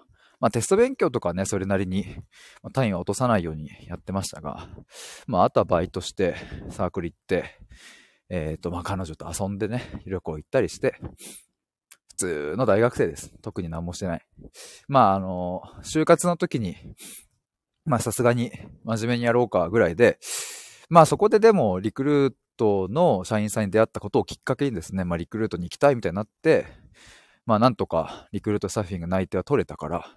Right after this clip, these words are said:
まあ、そこに行くことにはなるんですけど、だからその後とかは、うーんと、就職活動の支援、後輩たちの、えー、支援とかを、えーと、やってたりしたからね。まあ、そういうなんかちょこちょこね、自分が、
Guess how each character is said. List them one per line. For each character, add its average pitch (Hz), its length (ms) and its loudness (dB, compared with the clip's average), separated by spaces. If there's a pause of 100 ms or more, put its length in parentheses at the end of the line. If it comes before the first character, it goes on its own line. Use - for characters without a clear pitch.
(440)
ま 110 60 -6
あ、 - 20 -4
そ 104 100 -10
こ 104 100 -6
に 98 120 -8
行 - 60 -16
く - 20 -12
こ 120 100 -4
と 107 80 -2
に 87 60 -4
は 78 60 -6
な 98 100 4
る 85 100 -2
ん 80 40 -16
で 78 60 -14
す - 100 -18
け 90 60 -12
ど、 90 100 -6
だ - 60 -20
か 113 60 2
ら 104 60 0
そ - 120 -2
の 202 140 2
後 240 140 0
と 196 100 0
か 165 140 0
は、 185 340 0 (600)
う 101 40 -10
ー 92 260 -6
ん 90 40 -12
と、 87 300 -6
就 127 320 0
職 117 260 -6
活 - 240 -6
動 98 120 -2
の 85 80 -6
支 120 180 -4
援、 78 180 -4 (140)
後 131 200 -2
輩 123 180 4
た - 100 -4
ち - 120 -10
の、 165 260 -4 (540)
え 90 200 -4
ー、 87 40 -8
支 - 160 -4
援 90 140 -2
と 90 100 -8
か 85 160 -6
を、 110 400 4 (260)
え 87 100 -6
ー 82 40 -10
と、 87 240 -6
や 92 80 2
っ - 40 -4
て - 80 -10
た 87 120 -2
り 76 60 -8
し - 60 -10
た - 80 0
か 76 100 -8
ら - 80 -14
ね。 101 120 -6
ま 113 100 2
あ、 - 20 0
そ 240 180 4
う 294 60 2
い 294 140 2
う 269 40 -8
な 254 100 0
ん - 20 0
か - 100 2
ち - 100 -6
ょ 180 40 2
こ 262 120 0
ち - 80 -6
ょ 311 60 0
こ 285 100 -2
ね、 302 260 -6
自 120 140 -2
分 135 240 -4
が、 131 380 4